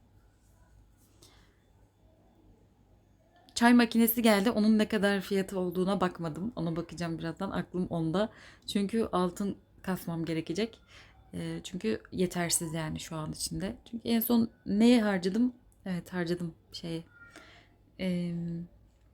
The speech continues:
ürün yaparken harcadım biraz. Birazcık da işte hafta içi yoğunluğundan ötürü buğday hasadı yapamamakla alakalı bir eksikliğim oldu.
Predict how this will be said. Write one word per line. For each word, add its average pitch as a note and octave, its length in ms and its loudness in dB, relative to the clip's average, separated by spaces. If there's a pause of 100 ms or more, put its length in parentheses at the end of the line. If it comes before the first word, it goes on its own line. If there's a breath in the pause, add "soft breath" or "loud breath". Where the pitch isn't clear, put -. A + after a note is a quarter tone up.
(1000)
ürün G#3 320 0 (140)
yaparken F3+ 600 -2
harcadım A3 500 0
biraz. A3 400 -6 (1120 soft breath)
Birazcık F#3+ 500 4
da B3 220 2 (160)
işte - 260 -4
hafta G#3+ 340 0
içi G#3 480 -2
yoğunluğundan F#3+ 680 0
ötürü F3+ 440 -6
buğday F#3 340 -2
hasadı F3 360 -4
yapamamakla E3+ 720 -4
alakalı E3 540 -6
bir G3+ 200 -2 (360)
eksikliğim F3+ 640 -4
oldu. E3 380 -4